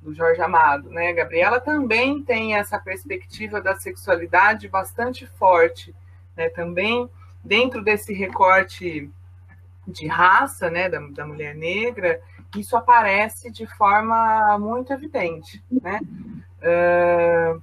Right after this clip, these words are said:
tinha um, tinha um dito popular na época, no século dezenove, que era assim: "Branca pra casar,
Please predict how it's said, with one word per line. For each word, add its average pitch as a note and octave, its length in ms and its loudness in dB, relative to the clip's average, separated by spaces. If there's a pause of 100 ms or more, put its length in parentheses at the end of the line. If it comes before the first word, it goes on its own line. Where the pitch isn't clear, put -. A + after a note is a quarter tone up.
(160)
tinha A#3+ 340 -2
um, F#3+ 840 -4
tinha A#3 200 -6
um A#3 80 -2
dito A#3+ 340 -4
popular F#3 600 2
na D3+ 160 2
época, F3+ 500 -2
no D#3 120 -10
século D#3 380 -8
dezenove, E3+ 560 0
que A#3+ 120 -12
era A3+ 140 -2
assim: D#3+ 400 -8 (400)
"Branca C4 400 2
pra B3 160 0
casar, G#3 680 4